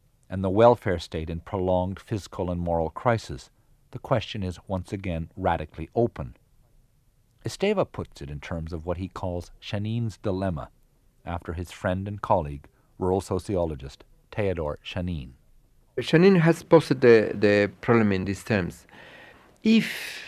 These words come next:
Speaker 2: the people can express themselves democratically, they, uh, tend to vote for things that a good socialist, uh, may call petit bourgeois preferences. That is, some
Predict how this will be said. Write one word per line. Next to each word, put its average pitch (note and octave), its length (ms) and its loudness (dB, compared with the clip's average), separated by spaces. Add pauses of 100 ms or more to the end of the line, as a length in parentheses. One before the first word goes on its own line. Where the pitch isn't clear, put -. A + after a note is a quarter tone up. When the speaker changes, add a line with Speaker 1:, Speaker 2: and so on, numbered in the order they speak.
(140)
Speaker 2:
the A2 140 2
people A#2+ 420 0
can G#2 320 -2
express - 440 2
themselves F#2+ 520 -4
democratically, F2+ 880 -4 (640)
they, C#3 520 4
uh, - 200 -8 (340)
tend A2+ 420 2 (120)
to G#2+ 140 -2
vote G#2 440 4 (640)
for G#2+ 360 0
things - 460 -2
that G#2 220 -2
a A2+ 60 -2
good B2+ 240 -2
socialist, G#2 720 -4 (100)
uh, G2+ 220 4
may A2 160 4
call G#2+ 260 2
petit - 320 -2
bourgeois G2 360 2
preferences. E2 760 -4 (420)
That G#2+ 220 0
is, G#2+ 260 0 (120)
some G2 360 0